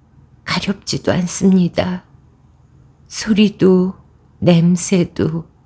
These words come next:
없습니다. 무음, 무통, 무감각 속으로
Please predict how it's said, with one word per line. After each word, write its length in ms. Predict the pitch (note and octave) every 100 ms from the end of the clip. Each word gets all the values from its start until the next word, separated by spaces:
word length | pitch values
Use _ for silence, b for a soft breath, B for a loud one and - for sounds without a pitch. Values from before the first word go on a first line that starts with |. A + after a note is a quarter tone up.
| _ -
없습니다. 1080 | C#3+ D3 - - F3+ E3+ D#3+ - E3+ E3 - _ _ _ _ _ _ _ - _ _ _ _ - -
무음, 640 | F3 F#3+ G3 G#3 G3 G3 _ _ _ _ _ _
무통, 760 | - F3+ - _ - F#3 F3 F3 - _ _ _ _ _ _
무감각 680 | - F3+ F3+ F3+ F3+ D#3 F#3
속으로 680 | - - D3 D#3 D#3+ D#3